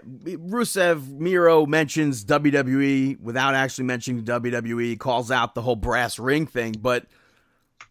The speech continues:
he's basically doing the same exact thing he is doing in, in W W E right now, so.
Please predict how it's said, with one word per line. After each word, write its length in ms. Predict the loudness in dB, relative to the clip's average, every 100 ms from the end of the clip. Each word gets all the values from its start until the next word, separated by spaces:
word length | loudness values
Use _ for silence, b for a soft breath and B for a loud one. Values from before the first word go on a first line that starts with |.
| -12
he's 320 | -2 0 0 2
basically 380 | 0 0 -2
doing 180 | 0 0
the 60 | 0
same 240 | -2 -2
exact 280 | 0 -2 0
thing 160 | -2 0
he 200 | 2 4
is 240 | 2 2
doing 320 | 0 2 0
in, 420 | -2 -2 -2 -4 -10 _ _ _ _ _ _ _ _ _ _
in 100 | -4 -2
W 220 | 0 0
W 220 | 0 -2
E 160 | 0 0
right 240 | -2 -2
now, 220 | -4 -4
so. 480 | -2 0 2 0